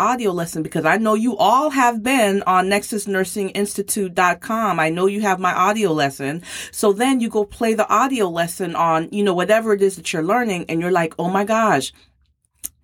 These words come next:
Professor D said that. Yes, I heard that in class. I saw that in a book. Okay, this is important to know," right?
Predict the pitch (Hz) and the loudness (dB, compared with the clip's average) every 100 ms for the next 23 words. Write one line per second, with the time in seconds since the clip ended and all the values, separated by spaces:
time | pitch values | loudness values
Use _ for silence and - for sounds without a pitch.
0 | _ _ - 160 202 202 196 190 226 220 | _ _ -6 -2 0 0 0 0 0 2
1 | 175 160 220 190 180 202 190 185 170 208 | 0 2 0 0 0 0 0 -2 -2 0
2 | 190 160 - 185 180 175 165 214 202 185 | 0 -4 -2 0 0 0 -2 -2 -2 -2
3 | 185 156 180 180 175 175 185 143 165 220 | -4 -2 -4 -6 -8 -4 -4 -2 -2 0
4 | 151 - _ _ _ - 156 208 262 | 0 -6 _ _ _ -2 0 2 -2